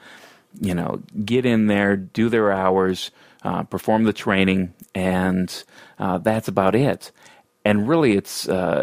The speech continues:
it, and, and that's really where it, you know, it falls down from the contractor's standpoint, um, as well as the engineers. The owner is, is, is guilty as well. I've seen a lot of owners. You get, uh,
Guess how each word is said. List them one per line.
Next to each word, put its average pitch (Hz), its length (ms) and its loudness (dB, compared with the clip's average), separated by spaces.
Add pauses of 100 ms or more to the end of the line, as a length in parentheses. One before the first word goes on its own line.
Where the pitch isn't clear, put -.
it, - 500 -2
and, 90 280 -6
and 95 100 -6
that's 123 300 0
really 110 400 -2
where 85 220 0
it, - 180 -4
you 98 100 -2
know, 85 120 -2
it - 100 -6
falls 107 400 -2
down 104 320 2
from 95 160 -6
the 85 80 -4
contractor's 104 720 -4
standpoint, 87 680 -6 (400)
um, 92 540 0
as 87 160 -4
well 135 240 4
as 110 100 0
the 98 120 2
engineers. 71 640 -6 (320)
The 113 140 4
owner 147 360 4
is, 98 220 2
is, - 340 0
is 92 300 2
guilty 107 480 0
as 92 160 0
well. 104 380 2
I've 95 140 2
seen 104 280 0
a 98 80 2
lot 95 280 2
of 95 200 0 (240)
owners. 95 400 0
You 98 80 0
get, 95 400 0
uh, 92 400 2